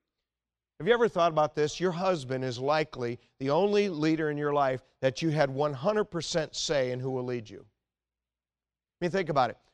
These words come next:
You had no say in who the true God is. You had no say in who the one true Savior is. You only get to choose whether you will obey that one true God and Savior. You didn't have any say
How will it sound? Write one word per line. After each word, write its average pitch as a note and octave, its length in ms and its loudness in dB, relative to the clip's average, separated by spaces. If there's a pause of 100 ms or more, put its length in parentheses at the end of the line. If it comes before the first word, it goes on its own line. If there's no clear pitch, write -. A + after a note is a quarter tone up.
You E3 120 2
had D#3+ 140 6
no F#3+ 200 6
say F#3+ 340 2
in D3+ 80 0
who E3+ 180 2
the D3 100 -2
true F#3+ 380 -2
God D#3 400 0
is. B2 400 -4 (220)
You C#3 60 2
had C3+ 100 2
no F#3 240 4
say E3 320 0
in D#3 80 -2
who E3+ 120 0
the D#3 120 0
one D#3 280 -2
true F3 260 -4
Savior D#3 640 -6
is. - 220 -20 (680)
You C3+ 160 0
only D#3+ 200 6
get D3+ 200 -2
to E3 80 -14
choose C3+ 420 -4
whether B2+ 280 -2
you C3+ 180 -6
will D3 260 0
obey C3+ 460 -2 (340)
that B2+ 160 -8
one B2+ 440 -6
true C3+ 200 -10
God G#2+ 240 -6
and C3+ 120 -10
Savior. D#3+ 340 -6 (1600)
You D#3 100 2
didn't F#3+ 220 6
have E3+ 560 4 (280)
any G3+ 440 4
say F#3+ 640 4